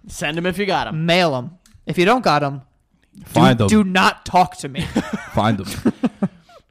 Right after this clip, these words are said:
Speaker 1: Yeah, those things. I remember I once, like, sucked on it, and it just went straight down. Like, those things were, d-, it was like, <laughs> and you, like, wait to see.
Speaker 2: Yeah. Dude, I, you know, I almost, like, I almost killed myself. Fro-, let me add context.
Speaker 1: Come on, yeah.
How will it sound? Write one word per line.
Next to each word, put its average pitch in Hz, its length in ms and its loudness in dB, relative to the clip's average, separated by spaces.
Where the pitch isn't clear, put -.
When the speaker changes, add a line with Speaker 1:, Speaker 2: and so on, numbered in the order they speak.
Speaker 1:
Yeah, 131 160 -4
those 147 200 -6
things. 156 180 -6
I 139 80 -2
remember 185 240 0
I 175 120 2
once, 143 280 -8
like, 131 140 -8
sucked - 320 -6
on 143 160 -6
it, 151 100 -8
and 147 80 -8
it 131 80 -8
just - 160 -16
went 127 180 -12
straight 151 460 -8
down. 113 380 -12
Like, 151 160 -10
those 190 140 -4
things 302 180 -8
were, 202 80 -8
d-, - 240 -14
it 175 100 -8
was 180 100 -8
like, 165 160 -8
<laughs> - 2000 -10
and 185 80 -12
you, 170 60 -10
like, 147 160 -14
wait 131 400 -14
to 156 80 -20
see. 170 100 -4
Speaker 2:
Yeah. 143 220 -2
Dude, 196 180 4
I, 175 240 0
you 185 160 -4
know, 226 80 -2
I 214 120 0
almost, 190 240 -4
like, 156 180 -4
I 151 160 -2
almost 156 260 -4
killed 147 180 -4
myself. 160 440 -6
Fro-, - 240 -4
let 233 120 -8
me 240 120 -2
add 147 220 -2
context. 143 260 -4
Speaker 1:
Come 135 40 0
on, 135 180 -4
yeah. 139 380 -2